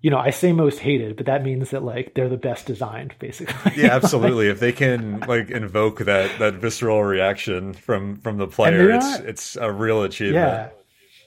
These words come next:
Speaker 1: They're not, like, unfair, you know, 'cause they're, they only have, like, six hit points and one shield. So they die in two hits to just literally anything. And then, um, the plants that they summon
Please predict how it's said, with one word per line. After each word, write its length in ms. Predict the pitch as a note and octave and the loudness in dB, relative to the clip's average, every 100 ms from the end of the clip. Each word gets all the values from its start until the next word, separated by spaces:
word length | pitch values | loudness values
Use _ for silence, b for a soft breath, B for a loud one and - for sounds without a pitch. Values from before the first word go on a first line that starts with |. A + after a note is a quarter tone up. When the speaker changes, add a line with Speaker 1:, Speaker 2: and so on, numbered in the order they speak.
| b b _ _ | b b _ _
Speaker 1:
They're 140 | F3 G3 | 2 2
not, 160 | C4+ | 4
like, 200 | D4 - | 2 2
unfair, 720 | F#3+ F#3 - D3+ G3+ C#3 A2+ | 2 2 2 4 6 6 2
you 100 | A#2 | -4
know, 140 | A#2+ A#2+ | -6 -4
'cause 180 | C3+ | -2
they're, 260 | F3+ F3 E3 | 2 0 0
they 220 | - D3+ | 0 4
only 200 | D3 A3 | 6 4
have, 280 | B2+ D3 C3+ | 4 4 4
like, 180 | A#2 - | 0 -10
six 360 | - D3 - | 2 2 2
hit 180 | - C#3 | 0 -2
points 420 | B2 C3 D#3 C#3+ | -4 -10 -10 -10
and 200 | C#3+ C3+ | -12 -10
one 160 | B2+ C3+ | -6 -4
shield. 480 | - C#3 B2+ C3 A#2+ | -4 -2 -2 -2 -8
So 80 | B2+ | -4
they 100 | B2+ | 0
die 200 | F3 D#3+ | 2 2
in 80 | |
two 180 | - D#3+ | 2 4
hits 260 | C#3+ D3 - | 6 6 2
to 120 | C3 | -8
just 320 | A#2 C3 - | -8 -10 -4
literally 340 | C#3+ D#3 C3+ A#2+ | 2 4 4 2
anything. 560 | C#3+ C#3+ - A2 A#2+ | -2 -2 -4 -10 -10
And 160 | A#2 B2+ | -8 -4
then, 160 | C3 B2+ | -4 -4
um, 340 | A#2 A2 A2+ _ _ _ - | -6 -8 -12 _ _ _ -2
the 80 | C3+ | -2
plants 440 | - D#3 A3+ - | 2 4 4 2
that 120 | C3 | -4
they 120 | C3+ A#2+ | -4 -4
summon 540 | - B2 A#2+ A#2+ | -6 -8 -8 -8